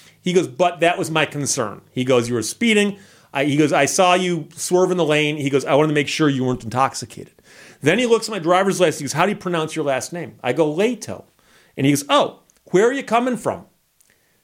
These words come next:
Now, here's the tricky part. I was just coming, as I said, from my doctor's office, but I'd just gone to this doctor for the first time, and it's in a small town that I had not been to in years, and I actually had a mental blank, and I'm like,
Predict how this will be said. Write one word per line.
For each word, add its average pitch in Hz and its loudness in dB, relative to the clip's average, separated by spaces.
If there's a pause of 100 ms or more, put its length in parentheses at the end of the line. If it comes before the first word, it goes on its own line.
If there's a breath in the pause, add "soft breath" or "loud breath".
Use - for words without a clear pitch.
Now, 147 2
here's 262 2
the 233 -4
tricky 247 -4
part. - -12
I 143 2
was 165 0
just 254 -2
coming, 196 -2
as 160 0
I 202 2
said, 156 0
from 160 0
my 156 0
doctor's 175 0
office, 131 0
but 180 0
I'd 156 0
just 196 -2
gone 180 0
to 147 -12
this 170 0
doctor 151 0
for - -10
the 139 -10
first 160 0
time, 175 -2 (360 loud breath)
and 151 2
it's 156 -4
in 226 4
a 247 2
small 202 2
town 151 0
that 156 0
I 156 4
had 151 0
not 190 0
been 190 2
to 175 -4
in 151 -2
years, 156 2
and 139 -4
I 143 0
actually 233 -2
had 151 -2
a 143 -2
mental 165 0
blank, 110 -4
and 113 -4
I'm 127 -2
like, - -2